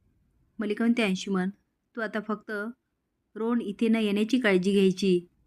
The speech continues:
अंशुमन म्हणतो, "बघतोच, तो इथे संक्रांतीला कसा पोहोचतो." स्वानंदी फोन करते, "रोहन, तू निघालास का?" रोहन म्हणतो, "हो ताई." आता ती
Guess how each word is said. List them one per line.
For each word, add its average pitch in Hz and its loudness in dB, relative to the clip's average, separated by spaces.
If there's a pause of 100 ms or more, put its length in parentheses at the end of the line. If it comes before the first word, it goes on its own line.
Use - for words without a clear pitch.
(200)
अंशुमन 208 -2
म्हणतो, 214 2 (220)
"बघतोच, 202 -8 (440)
तो 233 -6
इथे 214 -2
संक्रांतीला 208 0
कसा 208 0
पोहोचतो." 196 4 (920)
स्वानंदी 202 -2
फोन 202 2
करते, 208 -2 (320)
"रोहन, 226 0
तू - -8
निघालास 220 -2
का?" 208 0 (460)
रोहन 208 0
म्हणतो, 226 2 (240)
"हो 269 -6
ताई." 196 -2 (500)
आता 202 -4
ती 208 -4